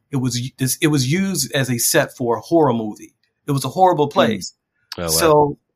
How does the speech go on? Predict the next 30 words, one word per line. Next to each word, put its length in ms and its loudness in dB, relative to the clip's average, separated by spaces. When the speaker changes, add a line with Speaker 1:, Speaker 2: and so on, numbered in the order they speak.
Speaker 1:
I 120 6
was 140 4
just 220 0
driven 320 4
out 120 6
there 140 4
with 140 -2
my 120 2
brother 240 4
one 120 0
day. 120 0
No 120 4
one 160 6
said, 200 0
"You're 120 0
going 220 0
to 80 -8
a 40 -2
mental 240 2
institution. 500 -8
You're 120 -2
going 160 4
to 40 -4
see 140 -2
your 120 0
mom. 280 -2
You, 160 -6
she's, 340 -6
she's 240 -6
sick." 300 -4